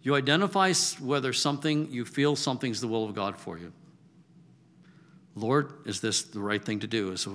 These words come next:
this what I sh-," and once you get to that point, uh, that you know, 'cause you gotta know. I can't know for you.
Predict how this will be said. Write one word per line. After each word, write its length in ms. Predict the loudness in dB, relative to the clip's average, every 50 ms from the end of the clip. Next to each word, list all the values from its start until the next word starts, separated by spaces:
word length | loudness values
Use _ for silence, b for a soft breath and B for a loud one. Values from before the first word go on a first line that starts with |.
| -10 -8
this 240 | -8 -6 -4 -4 -4
what 120 | -4 -6 -6
I 120 | -6 -8
sh-," 100 | -8 -10 B B B B B B B B B B -4 -2
and 280 | 0 2 2 0 2
once 340 | 4 4 4 4 4 4 4
you 160 | 4 4 4
get 280 | 2 4 2 2 4 4
to 100 | 2 4
that 260 | 4 4 2 2 0
point, 400 | 2 4 4 6 4 2 0 -4
uh, 80 | -6 -6 0 2
that 240 | 2 2 2 0 -6
you 360 | -6 -2 0 4 6 6 8
know, 300 | 8 8 8 8 8 6
'cause 300 | 4 2 0 0 4 4
you 100 | 4 6
gotta 200 | 6 6 6 8
know. 240 | 6 6 6 4 4 2
I 100 | 0 0
can't 300 | 4 4 4 6 6 6
know 180 | 6 6 4
for 240 | 4 0 -4 -4 -4
you. 160 | -4 -8 -12